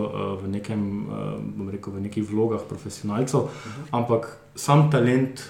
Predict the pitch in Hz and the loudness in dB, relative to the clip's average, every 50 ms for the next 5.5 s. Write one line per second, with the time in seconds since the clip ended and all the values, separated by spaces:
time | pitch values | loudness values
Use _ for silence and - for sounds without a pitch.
0 | - - - 123 120 113 110 107 104 107 104 101 92 95 95 - - - - - | -16 -8 -2 0 0 2 2 0 0 0 0 0 -2 -6 -8 -10 -12 -4 2 4
1 | 139 127 120 113 107 101 107 104 101 101 98 98 - - 113 101 113 120 117 117 | 4 6 6 4 2 2 0 -2 -2 -2 -4 -6 -6 -6 -4 0 0 0 0 0
2 | - 110 107 107 101 95 92 90 - - 139 127 127 127 - - 139 135 135 123 | 0 -2 -2 -2 -2 -4 -6 -4 2 6 6 6 6 6 4 4 6 6 6 6
3 | - - 143 135 123 110 101 98 98 104 107 107 101 - 104 98 107 107 101 104 | 6 8 10 10 10 10 6 2 0 0 0 0 0 -2 -2 -2 0 0 0 0
4 | 101 104 110 - - - 120 120 127 123 117 107 107 104 104 107 110 110 107 - | -2 -4 -6 -8 -6 0 4 6 8 8 8 6 4 2 2 2 2 0 -2 -2
5 | - 104 98 95 101 104 104 104 104 | -4 -4 -4 -2 -2 0 0 0 0